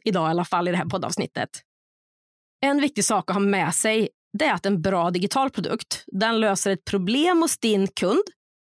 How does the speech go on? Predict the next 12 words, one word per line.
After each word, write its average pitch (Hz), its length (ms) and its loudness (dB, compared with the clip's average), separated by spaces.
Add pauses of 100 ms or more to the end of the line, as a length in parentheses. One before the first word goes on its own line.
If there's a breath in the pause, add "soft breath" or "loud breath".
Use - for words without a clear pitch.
(120)
inte 247 320 2
bara 196 440 2 (220)
vara 196 260 2
en 185 140 2
random 170 420 0
produkt. 214 460 -2 (500)
Den 262 160 2
ger 254 220 2
dem 202 180 2
lösningen 254 680 2
på - 100 -2
ett 202 100 -4